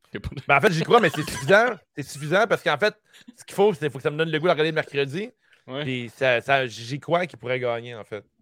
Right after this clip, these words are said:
Speaker 1: En plus,
Speaker 2: Fait
Speaker 1: le
Speaker 2: que,
Speaker 1: Deathmatch, il a
Speaker 2: euh,
Speaker 1: gagné un Deathmatch, le Texas Deathmatch, il a
Speaker 2: Ouais.
Speaker 1: gagné contre Lance Archer en janvier.
Speaker 2: Mais là,
Speaker 1: Fait
Speaker 2: il
Speaker 1: que
Speaker 2: faudrait
Speaker 1: là,
Speaker 2: tomber un peu dans le genre de, de concept. Il va y avoir des rematchs tant qu'il gagnera pas la ceinture,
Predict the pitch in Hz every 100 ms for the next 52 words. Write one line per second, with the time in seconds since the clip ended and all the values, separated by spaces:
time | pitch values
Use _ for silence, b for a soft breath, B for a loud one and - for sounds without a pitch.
0 | _ _ - 127 185 131 123 107 180 139
1 | 117 117 127 160 135 135 151 160 113 139
2 | 135 156 147 135 151 - 120 110 110 139
3 | 127 110 123 120 110 104 135 127 110 113
4 | 131 208 233 170 143 123 135 147 190 -
5 | 175 202 202 143 196 160 143 135 135 147
6 | 151 139 123 117 117 117 117 - 127 127
7 | 170 170 127 123 127 139 139 131 131 147
8 | - 151 - 139 135 131 131 135 135 131
9 | 123